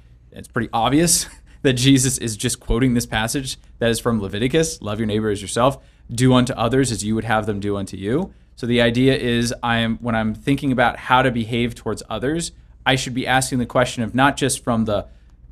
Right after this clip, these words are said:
Eastern way of thinking of I'm not going to do negative things that I wouldn't want done to me, right? That's Confucius. "Don't do unto others the things that you wouldn't want them to do to you." Jesus is giving a positive affirmation because the Christian call is not simply to do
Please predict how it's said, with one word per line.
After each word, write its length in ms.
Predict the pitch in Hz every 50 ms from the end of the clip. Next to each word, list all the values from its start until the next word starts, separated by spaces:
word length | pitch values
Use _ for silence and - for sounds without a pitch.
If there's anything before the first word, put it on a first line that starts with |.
| - -
Eastern 640 | 185 220 226 - - 170 143 123 117 113 107 - - - - - -
way 240 | 131 131 131 123 113
of 100 | 104 -
thinking 500 | - 117 98 92 101 95 101 123 143 - - - - - -
of 180 | 123 123 110 -
I'm 200 | - 127 127 131
not 220 | 143 156 151 - 135
going 200 | 147 151 143 139
to 120 | - -
do 120 | 113 123 120
negative 640 | 113 110 123 135 156 196 196 190 143 120 113 -
things 560 | - - 117 110 107 107 104 104 107 - - - - - - - -
that 140 | 131 131 123
I 60 | 123
wouldn't 320 | 123 120 131 135 139 98
want 300 | 104 123 120 120 98 107
done 260 | 110 120 117 113 110 107
to 120 | - 107
me, 520 | 107 143 202 202 131 80 82 110 160 180 - -
right? 300 | - 113 110 104 104 -
That's 300 | 120 113 113 - - - - -
Confucius. 720 | - 117 110 180 208 196 - 95 92 120 135 - - - - - - - - - - 120
"Don't 300 | 147 156 190 175 147 135
do 160 | 143 147 135
unto 180 | 131 131 131
others 400 | - - 120 117 123 127 135 127
the 80 | 131 117
things 240 | - 135 127 127 113
that 100 | 120 107
you 120 | 110 117
wouldn't 240 | 117 127 127 120 98
want 200 | 113 117 117 117
them 120 | 120 107
to 80 | 101 101
do 160 | 98 110 104
to 60 | 95
you." 400 | 101 135 190 180 123 107 110 107 - - - - - - -
Jesus 300 | - 156 208 214 170 139
is 80 | 123
giving 220 | 127 151 139 139 123
a 120 | 110 113
positive 540 | 113 - - 165 180 214 214 170 147 127 113
affirmation 640 | 110 104 - - 107 101 95 92 - - 101 101
because 280 | 95 117 110 - 117 107
the 80 | - 113
Christian 420 | - - 160 156 156 - 139 120
call 240 | - - 120 113 113
is 120 | 104 95
not 240 | 113 117 123 95 85
simply 340 | - - 131 123 - 123 113
to 120 | - - 101
do 340 | 95 110 113 117 113 110